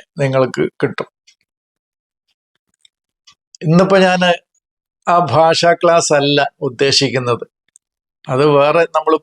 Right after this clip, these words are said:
പറഞ്ഞിട്ടുണ്ട്, അത് നിങ്ങൾക്ക് കിട്ടും. ഇന്ന് നമ്മള് തുടർച്ചയുണ്ടല്ലോ, അതിന്റെ ഭാഗമായിട്ട് നമ്മള് ഹുദല്ലിൽ മുദ-, ഫ-, സൂറത്തു അൽ ബക്കറയിലെ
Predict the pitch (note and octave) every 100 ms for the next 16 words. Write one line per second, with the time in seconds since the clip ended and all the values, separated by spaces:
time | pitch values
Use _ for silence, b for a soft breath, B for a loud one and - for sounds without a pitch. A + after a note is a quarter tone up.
0 | - C#3 C#3+ D#3 D3+ C#3 C#3+ - C3+ C3+
1 | C3+ C3+ C3+ B2+ D#3 - - _ _ _
2 | B B B B _ _ - D3 - -
3 | - _ _ - _ _ _ _ _ _
4 | _ _ _ _ _ _ - - _ _
5 | - - _ _ _ _ - _ _ -
6 | E3 G3 F#3+ F#3 F#3 F#3+ F#3+ - _ _
7 | - - _ - - _ _ _ - _
8 | - _ _ _ D3+ D#3+ E3+ - G3+ E3+
9 | C#3+ B2+ - - D3+ F3 F3+ F3 C#3 D3+
10 | D3+ D3+ D3 D3+ D3 C#3 D3 A#2 C#3+ D#3+
11 | D#3 D#3+ D3 C#3 C3+ C#3+ - C#3 C3+ D3
12 | D3 D3+ D3+ C#3+ C#3+ D3+ D3 D3 C#3 B2